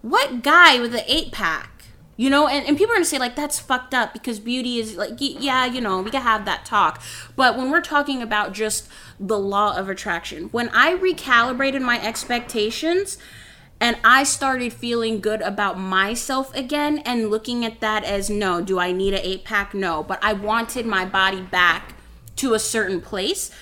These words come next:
And when I started doing that, I actually started attracting guys like that. So when I didn't have it and I was trying to get to the,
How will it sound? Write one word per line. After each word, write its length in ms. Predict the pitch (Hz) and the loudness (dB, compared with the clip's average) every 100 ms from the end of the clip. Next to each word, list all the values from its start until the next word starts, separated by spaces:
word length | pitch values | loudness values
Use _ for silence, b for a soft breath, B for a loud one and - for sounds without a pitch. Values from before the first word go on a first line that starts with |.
| B B | B B
And 160 | 214 220 | -4 -2
when 140 | 226 | 0
I 160 | 240 320 | 2 2
started 400 | - 330 294 220 | 0 0 -2 -2
doing 300 | 208 247 285 | -4 -2 -2
that, 240 | 330 381 - - | -4 -8 -10 -4
I 120 | 240 | -2
actually 500 | 240 269 - 285 269 | -2 -4 -6 -6 -6
started 480 | - - 226 226 226 | -6 -6 -4 -6 -8
attracting 600 | 208 - 220 220 - 202 | -10 -8 -6 -4 -2 -4
guys 340 | 170 151 170 - | -6 -8 -12 -14
like 220 | 92 - | -14 -14
that. 240 | 60 - - - - - b b | -14 -14 -20 -20 -20 -20 b b
So 280 | - 269 247 | -4 2 4
when 160 | 240 254 | 4 4
I 180 | 262 202 | 4 2
didn't 320 | 240 320 381 | 0 2 4
have 240 | 370 403 453 | 4 4 2
it 220 | 466 - | -2 0
and 120 | 277 294 | 4 4
I 100 | 269 | 4
was 220 | 247 233 | 2 -2
trying 320 | - 269 285 | 2 4 4
to 60 | 269 | 2
get 240 | 240 277 | 0 -2
to 140 | - 277 | 0 2
the, 320 | 254 240 | 4 2